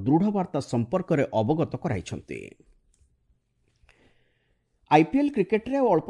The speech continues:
ସମୟ ପରେ ପଞ୍ଜାବ କିଙ୍ଗସ୍ ଏବଂ ମୁମ୍ବାଇ ଇଣ୍ଡିଆନ୍ସ ମଧ୍ୟରେ ମୁକାବିଲା ହେବ। ଜୟପୁରର ସବାଇ ମାନସିଂ ଷ୍ଟାଡିୟମରେ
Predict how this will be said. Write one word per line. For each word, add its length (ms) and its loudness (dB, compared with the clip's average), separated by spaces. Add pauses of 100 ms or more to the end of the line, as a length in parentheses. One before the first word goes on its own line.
(120)
ସମୟ 260 0
ପରେ 180 0 (120)
ପଞ୍ଜାବ 420 4
କିଙ୍ଗସ୍ 320 -2
ଏବଂ 220 0
ମୁମ୍ବାଇ 340 4
ଇଣ୍ଡିଆନ୍ସ 420 4
ମଧ୍ୟରେ 260 0
ମୁକାବିଲା 460 -2
ହେବ। 200 -8 (520)
ଜୟପୁରର 600 0
ସବାଇ 380 0
ମାନସିଂ 420 0
ଷ୍ଟାଡିୟମରେ 600 -2